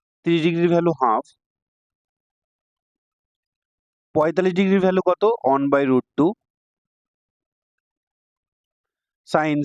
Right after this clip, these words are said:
sixty ডিগ্রির ভ্যালু কত? root three by two, আর sin নাইনটি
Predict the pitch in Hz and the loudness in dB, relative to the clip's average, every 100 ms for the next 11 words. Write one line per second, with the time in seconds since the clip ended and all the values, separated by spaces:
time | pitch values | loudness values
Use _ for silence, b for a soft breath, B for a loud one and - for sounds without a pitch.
0 | - 170 - 190 190 180 196 180 180 180 | -2 -4 0 0 0 2 2 0 0 0
1 | 185 214 - _ _ _ _ _ _ _ | 0 -2 -4 _ _ _ _ _ _ _
2 | _ _ - 156 202 - 147 131 117 113 | _ _ -4 -2 -2 -2 0 2 2 0
3 | 131 156 220 _ _ _ _ _ _ _ | 0 0 -2 _ _ _ _ _ _ _
4 | _ _ _ _ _ _ _ _ _ _ | _ _ _ _ _ _ _ _ _ _
5 | _ _ _ _ _ _ _ _ _ _ | _ _ _ _ _ _ _ _ _ _
6 | - 120 - 156 170 143 139 | -6 -6 -2 -2 0 0 0